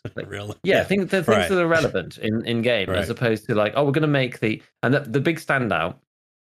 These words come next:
Speaker 1: is the Tasmanian Tiger Trooper thirty-five backpack, which is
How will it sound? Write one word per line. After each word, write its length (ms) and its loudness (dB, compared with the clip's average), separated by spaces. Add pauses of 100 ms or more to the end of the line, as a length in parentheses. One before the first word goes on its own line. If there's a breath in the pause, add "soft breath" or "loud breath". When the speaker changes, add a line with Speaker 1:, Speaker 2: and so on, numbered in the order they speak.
(380)
Speaker 1:
is 240 0
the 400 2
Tasmanian 580 0
Tiger 320 -2
Trooper 320 -4
thirty-five 480 -2
backpack, 540 -4
which 160 -6
is 240 0